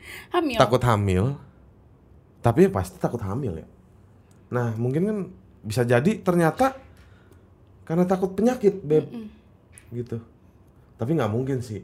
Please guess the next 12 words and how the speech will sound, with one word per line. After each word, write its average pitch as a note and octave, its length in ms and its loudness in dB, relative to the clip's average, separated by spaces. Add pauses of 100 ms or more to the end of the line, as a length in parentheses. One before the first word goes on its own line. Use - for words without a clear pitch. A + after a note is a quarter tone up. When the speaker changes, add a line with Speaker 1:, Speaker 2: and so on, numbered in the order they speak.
(380)
Speaker 1:
Apa? G#3+ 240 -18 (380)
Speaker 2:
Eh, G2+ 500 -6 (720)
takut A2+ 220 -6
penya-, A#2 340 -2
orang E3+ 260 2
takut F#3 240 0
Speaker 1:
Nggak A3 80 -2
Speaker 2:
penyakit C#3+ 320 6
Speaker 1:
mungkin. F#3 120 2
Speaker 2:
pasti D3+ 240 4
dia D3+ 160 6
bakal B2+ 500 0